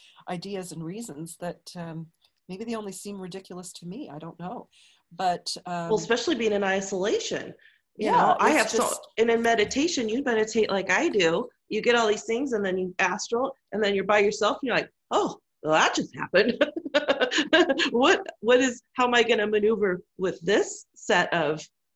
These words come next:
Speaker 2: information?
Speaker 1: Exactly.
Speaker 2: Yeah, and how am I going to integrate it into my life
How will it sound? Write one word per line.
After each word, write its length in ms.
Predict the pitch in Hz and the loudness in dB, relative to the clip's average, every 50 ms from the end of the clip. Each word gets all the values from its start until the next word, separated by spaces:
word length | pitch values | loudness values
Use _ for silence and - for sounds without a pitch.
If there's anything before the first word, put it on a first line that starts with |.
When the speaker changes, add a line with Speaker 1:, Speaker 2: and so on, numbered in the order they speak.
| _ _ _ _ _ _ _ | _ _ _ _ _ _ _
Speaker 2:
information? 880 | 175 170 175 175 170 160 143 180 175 - - 214 220 220 247 302 294 294 | -4 -4 -2 -4 -2 -2 -2 -2 -4 -2 0 0 0 0 0 -2 -6 -8
Speaker 1:
Exactly. 680 | 185 170 170 175 - 220 254 - - - 160 135 160 - _ | -12 -14 -10 -2 0 0 0 0 -2 -8 -10 -10 -10 -16 _
Speaker 2:
Yeah, 240 | _ - 233 240 - - - - 208 - - | _ -12 -6 -6 -6 -4 -2 -2 -2 0 2
and 220 | - 233 220 214 214 | 4 4 4 4 2
how 240 | 202 226 208 208 | 2 2 2 2
am 80 | 208 202 | 0 0
I 100 | 196 196 | 0 -2
going 280 | 185 196 202 196 196 196 | 0 0 0 0 0 0
to 140 | - - | 0 0
integrate 460 | - 196 196 - 254 175 190 170 170 180 | 0 0 0 -2 -2 0 2 2 2 2
it 80 | - | 0
into 200 | - 180 175 190 | -2 -2 -4 -4
my 180 | 180 175 175 175 | -2 0 0 0
life 220 | 170 170 180 190 | 0 0 -2 -2